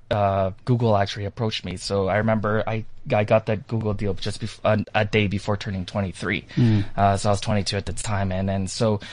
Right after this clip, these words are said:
Speaker 1: what's really important about that book is, uh, it's all about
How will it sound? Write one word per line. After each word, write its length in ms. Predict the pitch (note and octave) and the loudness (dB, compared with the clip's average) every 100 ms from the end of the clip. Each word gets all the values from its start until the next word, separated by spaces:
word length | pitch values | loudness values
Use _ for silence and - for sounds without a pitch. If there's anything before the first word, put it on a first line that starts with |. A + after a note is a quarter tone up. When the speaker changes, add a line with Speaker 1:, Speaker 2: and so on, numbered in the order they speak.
| - - | -8 0
Speaker 1:
what's 220 | C3+ D3 | 0 2
really 220 | D3 D#3 | 2 4
important 340 | B2+ C#3+ C3 A2+ | 2 2 2 4
about 180 | A2 | 2
that 220 | G2 F#2 - | 2 -4 0
book 280 | A#2 G#2+ - | 0 0 -2
is, 400 | G#2+ G#2 G2 - _ _ - - - | -2 0 -4 -10 _ _ -20 -20 0
uh, 240 | A#2+ A2 - | 4 6 4
it's 200 | A#2 - | 2 2
all 240 | C3 C#3+ D3 | 6 8 8
about 320 | C3 B2 | 8 8